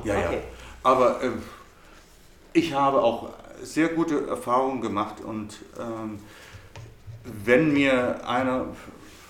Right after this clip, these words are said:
Speaker 1: meiner ganz tollen Mitmusiker hier jemand, äh, empfiehlt,
Speaker 2: Ja.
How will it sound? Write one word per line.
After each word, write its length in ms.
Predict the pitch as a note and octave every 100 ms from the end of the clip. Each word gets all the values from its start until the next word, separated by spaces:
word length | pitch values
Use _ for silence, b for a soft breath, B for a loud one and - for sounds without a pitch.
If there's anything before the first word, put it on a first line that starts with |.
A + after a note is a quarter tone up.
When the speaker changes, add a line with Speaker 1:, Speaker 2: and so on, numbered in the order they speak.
| B
Speaker 1:
meiner 300 | A2+ G#2+ G#2 G#2 - -
ganz 280 | B2 C#3+ -
tollen 260 | B2+ A#2 A2+
Mitmusiker 960 | D3 - - A#2 B2+ C#3 C#3 B2+ G#2+ - B B -
hier 160 | A#2+
jemand, 320 | A#2+ A2+ A2 A2
äh, 680 | - - - - - -
empfiehlt, 560 | A#2 - E3 A2 G#2+ -
Speaker 2:
Ja. 280 | F#3+ C#3+